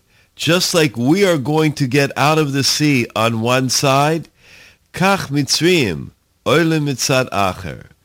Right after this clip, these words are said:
So too, the Egyptians are going to come out a different side. The great Kedushas Levi, Reb Levi Yitzchak of Berdichev asked an interesting question.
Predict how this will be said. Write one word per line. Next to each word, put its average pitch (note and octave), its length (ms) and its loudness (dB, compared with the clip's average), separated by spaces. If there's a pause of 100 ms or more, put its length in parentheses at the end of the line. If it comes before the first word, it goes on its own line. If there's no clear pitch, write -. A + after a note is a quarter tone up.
(180)
So D3 380 2
too, D3+ 540 0 (280)
the A2+ 200 2
Egyptians C3 960 -2
are A2+ 100 0
going C3+ 320 0
to B2+ 100 -4
come C#3 220 -2
out C#3 160 0
a C#3 80 0
different C3 460 -4
side. C#2 460 -6 (640)
The F#2+ 120 -4
great A#2 440 0
Kedushas C#3+ 680 -2
Levi, G2 540 0 (320)
Reb E2+ 200 -4
Levi A2+ 260 2
Yitzchak D#3 420 0
of C3+ 100 0
Berdichev A#2+ 640 -2
asked A#2 320 -2
an A#2 80 -2
interesting G2+ 560 -4
question. D#2 640 -4